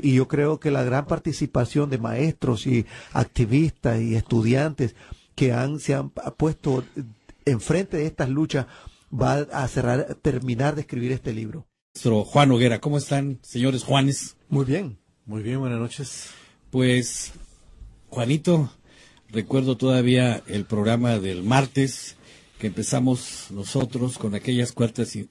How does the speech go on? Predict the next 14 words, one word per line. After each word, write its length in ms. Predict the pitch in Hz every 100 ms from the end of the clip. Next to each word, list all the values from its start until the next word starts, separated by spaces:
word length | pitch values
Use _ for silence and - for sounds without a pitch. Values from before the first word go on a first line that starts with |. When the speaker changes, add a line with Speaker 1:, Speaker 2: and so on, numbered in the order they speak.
| -
Speaker 2:
cuentas 480 | 135 135 123 107 104
infernales, 760 | 90 104 104 113 120 113 -
eh, 220 | 95 85 - - - -
del 180 | 110 107
recuento 540 | 110 - 143 135 123
de 100 | 110
los 180 | 107 101
votos, 800 | 113 147 151 165 160 - - - _ - - - -
y 460 | 131 170 196 208 165
los 220 | 127 117
primeros 500 | 123 120 135 135 110
votos, 960 | 127 139 156 156 147 - - - - _ - _ _ -
que 140 | 113
eran 420 | 113 117 107 90